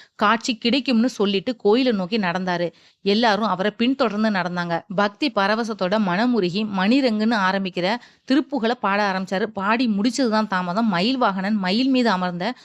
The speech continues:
திருக்கோலத்துல கையில வேல் தாங்கினபடி அங்க எல்லாரும் பார்க்கிற வண்ணமா தோன்றி மறைய, கூடியிருந்த கூட்டம் பக்தி பரவசத்துல ஆனந்த கூத்தாடுனது. சம்பந்தாண்டன் அவமானத்தோட வெளியேறினான்.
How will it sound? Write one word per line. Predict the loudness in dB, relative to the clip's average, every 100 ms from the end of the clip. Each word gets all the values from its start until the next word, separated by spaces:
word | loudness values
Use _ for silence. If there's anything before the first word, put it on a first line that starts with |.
| -20 _ -4
திருக்கோலத்துல | 0 0 0 2 2 0 -2 -2
கையில | -2 0 0 0
வேல் | 0 0 0
தாங்கினபடி | 0 0 -2 -2 -2
அங்க | -2 -4 -2 -4 -6 -20 _
எல்லாரும் | 0 2 4 2 2 0
பார்க்கிற | 0 0 0 -2
வண்ணமா | 0 -2 -2 -4
தோன்றி | 0 0 0 -2
மறைய, | -2 -2 -2 -4 -6 -20 _
கூடியிருந்த | 2 4 4 2 0
கூட்டம் | -2 -4 -2 -2 -2
பக்தி | -2 -2 -4 -2
பரவசத்துல | 0 0 0 -2 -2 -2
ஆனந்த | -2 -2 0 0 -2
கூத்தாடுனது. | -4 -2 -2 -2 -6 -6 -8 _ _ _ _ -4
சம்பந்தாண்டன் | 0 2 2 2 0 -2 -2
அவமானத்தோட | -2 0 2 2 0 -2 -2
வெளியேறினான். | 0 0 -2 -2 -6